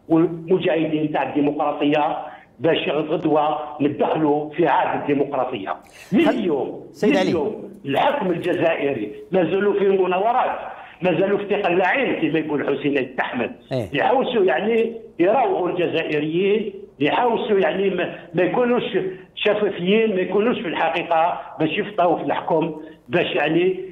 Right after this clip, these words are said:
Speaker 1: راكم تشوفوا واش راه يصرى في الجزائر اليوم، المناورات اللي كاين،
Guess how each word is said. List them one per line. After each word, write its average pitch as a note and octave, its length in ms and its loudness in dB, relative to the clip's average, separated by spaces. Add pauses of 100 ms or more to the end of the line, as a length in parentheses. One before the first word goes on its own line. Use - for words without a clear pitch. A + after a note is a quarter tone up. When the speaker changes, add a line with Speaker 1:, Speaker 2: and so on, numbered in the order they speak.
(160)
Speaker 1:
راكم D#3 300 0
تشوفوا F3+ 340 2
واش E3 100 0
راه E3 200 -2
يصرى D3+ 260 0
في C3+ 60 -4
الجزائر C#3+ 540 0
اليوم، E3 440 0 (280)
المناورات D#3+ 760 2
اللي D3 120 -2
كاين، F#3 500 0